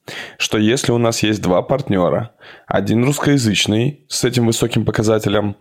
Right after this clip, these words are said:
э, топ-даун, э, принятия решений и высоким показателем представителя Объединённых Арабских Эмиратов, означает ли это, что нам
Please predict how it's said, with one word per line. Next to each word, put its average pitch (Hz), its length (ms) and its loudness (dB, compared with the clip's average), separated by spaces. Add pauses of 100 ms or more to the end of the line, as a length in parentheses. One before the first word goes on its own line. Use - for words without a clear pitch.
(280)
э, 104 140 2
топ-даун, 101 800 0 (100)
э, 107 180 0
принятия 101 380 -2
решений 95 540 0 (360)
и 110 280 2
высоким 107 520 0
показателем 92 800 -2
представителя 104 640 0
Объединённых 101 600 0
Арабских 104 440 0
Эмиратов, 104 520 -2
означает 110 480 0
ли 156 140 2
это, 147 200 0
что - 180 -4
нам 143 360 0